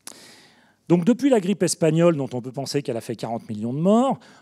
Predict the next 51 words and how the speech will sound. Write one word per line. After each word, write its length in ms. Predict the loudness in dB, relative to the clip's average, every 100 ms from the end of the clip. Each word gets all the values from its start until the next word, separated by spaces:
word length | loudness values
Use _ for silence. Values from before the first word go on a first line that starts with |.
| -4
on 100 | 2
a 80 | 4
eu 80 |
pas 140 | 2 0
mal 180 | 0 -2
d'épisodes. 600 | -4 -8 -2 2 2 2
Il 60 | 2
y 40 |
a 20 |
eu 100 | 0
une 140 | 0 -2
grippe 240 | -2 0
asiatique 500 | 0 0 0 -2 -4
en 80 | -4
dix-neuf 280 | -4 -6 -6
cent 120 | -6
cinquante-sept 720 | -8 -8 -10 -6 0 0 0
qui 80 | -6
a 60 | -6
fait 140 | -2
deux 120 | 2
millions 280 | 2 0 -4
de 40 |
morts 240 | -4 -4 -4
sur 140 | -6
la 80 | -10
planète. 400 | -8 -6 -4 -4
La 100 | -4
grippe 220 | -2 2
de 40 | 2
Hong 180 | 2
Kong 200 | -2 -4
de 80 | -2
soixante-huit, 600 | -4 -4 -6 -8 -4 -6 -6 -20 -20 -20 _
qui 80 |
était 180 | -8 -4
une 140 | -4 -2
grippe 220 | -2 -2
H 140 | -6
trois 180 | -2 -2
N 160 | 0 2
deux, 240 | 4 2
qui 100 | -2
est 100 | -8
apparue 260 | -6 -2 -2
en 80 |
Chine, 380 | -4 -2 -2 -2 -8 -12
un 80 |
million 260 | -8 -6 -6
de 40 |
morts. 320 | -6 -4 -4